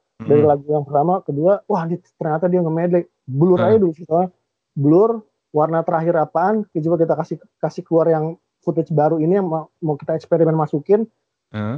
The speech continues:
Speaker 1: Ah, cocok nih, masuk nih gitu. Baru
Speaker 2: Hmm.
Speaker 1: lepas blur ya. Jadi pas masuk lagi visualnya nggak terlalu me-, melenceng banget.
Speaker 2: Oke.
Speaker 1: Tapi kalau, kalau lu tanpa blur, lu transisi misalnya opacity doang gitu. Jadi
Speaker 2: Heeh.
Speaker 1: si audiens udah tahu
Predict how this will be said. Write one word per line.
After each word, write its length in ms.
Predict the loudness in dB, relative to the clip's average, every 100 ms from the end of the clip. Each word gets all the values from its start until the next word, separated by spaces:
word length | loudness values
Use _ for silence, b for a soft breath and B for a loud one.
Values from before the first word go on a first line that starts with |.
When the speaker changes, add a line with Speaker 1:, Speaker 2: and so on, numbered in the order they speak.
| -8
Speaker 1:
Ah, 160 | -8 -4
cocok 320 | -2 -2 0
nih, 140 | 0 0
masuk 320 | 0 -2 0
nih 160 | -2 2
gitu. 240 | 2 2 -2 _ _ _
Baru 320 | -2 0 0 -2
Speaker 2:
Hmm. 160 | -4 -2
Speaker 1:
lepas 240 | -2 -6
blur 320 | -2 0 0
ya. 100 | 0 -2
Jadi 340 | -2 -2 -4 _ _
pas 160 | -8 -4
masuk 320 | -6 -4 -2
lagi 320 | -2 0 0 0 _ -8
visualnya 400 | -2 0 2 0 0
nggak 160 | -2
terlalu 320 | 0 0 2
me-, 240 | 0 -4 -4
melenceng 400 | -4 -4 -4 0
banget. 320 | 0 0 -4 _ _ _ _ _ _ _ _
Speaker 2:
Oke. 240 | -16 -10
Speaker 1:
Tapi 240 | -8 -4 -2
kalau, 320 | 0 0 -2 -4
kalau 240 | 0 2
lu 80 | 2
tanpa 400 | 0 -2 0 0
blur, 320 | 2 2 2
lu 320 | 2 2 2 -2 _
transisi 720 | -4 -2 0 -2 -2 -2 -2
misalnya 400 | 0 0 0 -2
opacity 480 | -6 -6 -6 -4 0
doang 320 | 2 2 2
gitu. 240 | -4 -6 -8
Jadi 140 | -2 0
Speaker 2:
Heeh. 400 | 0 -2 -6 -6 -10 _
Speaker 1:
si 80 | -20 -10
audiens 320 | 0 0 2
udah 140 | -2 0
tahu 320 | 0 0 -2